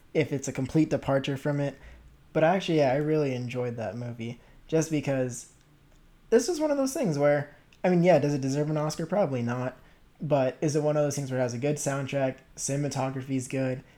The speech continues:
acting's good, yeah, and the script for what's written and what the characters are given, everything happens and makes sense. I mean, yeah, I just really enjoyed it. And then, of course, the two stars really stood out.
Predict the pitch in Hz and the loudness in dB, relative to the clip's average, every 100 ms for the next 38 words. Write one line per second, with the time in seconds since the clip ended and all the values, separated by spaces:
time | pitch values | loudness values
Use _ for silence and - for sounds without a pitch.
0 | - - 131 131 143 135 127 139 131 131 | -10 -2 0 0 -4 -4 -4 -2 0 -2
1 | - 131 120 120 120 - - - _ 165 | -4 -4 -2 -4 -6 -10 -20 -20 _ 0
2 | 147 131 123 120 - _ _ _ _ _ | 0 0 -4 -6 -10 _ _ _ _ _
3 | _ _ _ _ - - 156 139 135 - | _ _ _ _ -20 -8 -2 0 0 -2
4 | 143 147 151 - - - - 147 139 135 | 2 4 2 -2 -20 -14 -2 0 2 0
5 | 135 147 170 165 147 131 123 123 143 156 | 0 0 0 0 0 0 -4 -4 0 0
6 | 156 139 123 113 156 156 143 143 - - | 0 -4 -4 0 0 0 -4 -6 -10 2
7 | 151 170 165 160 131 143 151 139 127 123 | 4 4 2 0 0 -2 -2 -4 -4 -4
8 | 123 - 131 139 127 - - - _ - | -6 -6 -4 -2 -4 -8 -14 -20 _ -20
9 | - - - - - 156 156 151 - 190 | -20 -20 -20 -12 -2 0 0 -2 -2 2
10 | 156 131 135 135 - 135 135 147 143 170 | 4 2 0 -4 -8 -4 -2 0 0 -2
11 | 175 120 131 131 - 147 143 - 131 127 | -2 -4 -4 -6 -4 -4 -4 -4 -4 -2
12 | 139 151 127 131 127 - 139 143 165 - | -2 -2 -4 -4 -4 -4 -2 0 0 -2